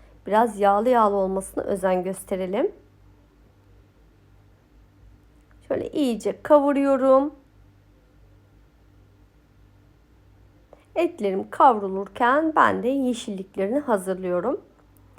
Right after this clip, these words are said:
Bir tane büyükçe soğan kullandım. Soğanları ay şeklinde kıydım. Üzerine yarım bağ maydanoz ekledim. Bir tatlı kaşığı sumak ilave ediyorum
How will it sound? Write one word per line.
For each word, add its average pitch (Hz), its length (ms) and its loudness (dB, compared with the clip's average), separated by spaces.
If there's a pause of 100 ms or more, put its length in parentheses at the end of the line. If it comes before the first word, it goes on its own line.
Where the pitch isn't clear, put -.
(320)
Bir 349 220 0
tane 240 440 2
büyükçe 262 720 -2 (140)
soğan 233 360 4
kullandım. 262 880 0 (680)
Soğanları 226 640 -8
ay 247 260 -8
şeklinde 175 760 -12
kıydım. 269 640 -2
Üzerine 226 380 -2
yarım 220 400 -2
bağ 196 160 0
maydanoz 247 600 -2
ekledim. 269 640 -4 (580)
Bir 269 200 -4
tatlı 220 400 -4
kaşığı 190 340 -10
sumak 262 460 -2
ilave 277 420 4
ediyorum 269 460 -2